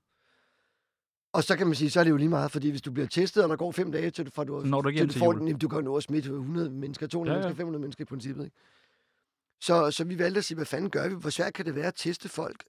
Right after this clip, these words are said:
Speaker 1: Øh, og så fik jeg fat i en gammel ven og en læge, og så lavede vi sgu et testcenter på vores terrasse, som, som vel var,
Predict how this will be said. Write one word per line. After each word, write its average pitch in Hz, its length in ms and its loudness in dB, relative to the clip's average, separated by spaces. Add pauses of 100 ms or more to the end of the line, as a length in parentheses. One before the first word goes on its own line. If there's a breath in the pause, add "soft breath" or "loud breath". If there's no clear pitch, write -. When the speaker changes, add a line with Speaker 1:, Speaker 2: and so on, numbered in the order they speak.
Speaker 1:
Øh, 156 580 -2
og 151 120 -8
så 202 100 -6
fik 175 200 -4
jeg 170 80 -2
fat 165 220 0
i 170 240 -6
en 147 100 -6
gammel 165 280 -2
ven 175 220 0
og 165 100 -2
en 151 140 -2
læge, 156 480 -2
og 143 100 -6
så - 100 -6
lavede 160 240 0
vi 170 60 -6
sgu - 160 -10
et - 60 -10
testcenter 165 420 -4
på 151 60 -4
vores 139 200 -8
terrasse, 143 400 -4
som, 147 300 -2 (960)
som 160 260 4
vel 160 180 4
var, 135 340 2